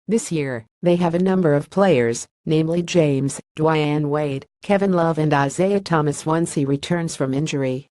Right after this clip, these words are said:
who may benefit from a night off here or there. But with the new rules, and the possibility of a fine, the timing may be tricky to manage.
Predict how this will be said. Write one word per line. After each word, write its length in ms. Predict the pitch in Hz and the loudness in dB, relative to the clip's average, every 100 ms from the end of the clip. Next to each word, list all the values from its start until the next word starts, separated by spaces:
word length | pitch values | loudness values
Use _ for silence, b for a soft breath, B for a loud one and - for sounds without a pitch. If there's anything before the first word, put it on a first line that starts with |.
| b - | b 0
who 140 | 202 | 2
may 140 | 208 | 2
benefit 440 | 180 202 196 143 139 | 2 0 -2 -2 -2
from 180 | 139 135 | -2 0
a 60 | |
night 280 | 151 147 143 | 0 0 -2
off 240 | 147 151 | -2 -2
here 240 | 175 156 143 | -2 -2 0
or 80 | 147 | -2
there. 360 | 143 131 123 123 _ _ _ - | -2 -2 -4 -8 _ _ _ -6
But 160 | 165 | -2
with 140 | 147 160 | -2 0
the 60 | |
new 200 | 151 156 | 0 2
rules, 460 | 147 143 131 139 - _ - | 2 0 0 -4 -8 _ -4
and 120 | 160 | -4
the 60 | 156 | 0
possibility 720 | 170 160 170 170 196 143 139 | -2 0 0 2 2 0 0
of 80 | 147 | -2
a 80 | |
fine, 420 | 143 165 156 151 156 _ - | -4 -4 -2 -4 -8 _ -8
the 80 | |
timing 440 | 156 208 208 202 185 | -4 -2 0 0 0
may 120 | 156 | 0
be 140 | 147 | -2
tricky 400 | 131 - 190 160 | -4 -2 -2 -2
to 140 | 147 160 | -4 -2
manage. 560 | 160 160 127 120 - | -2 0 0 -2 -8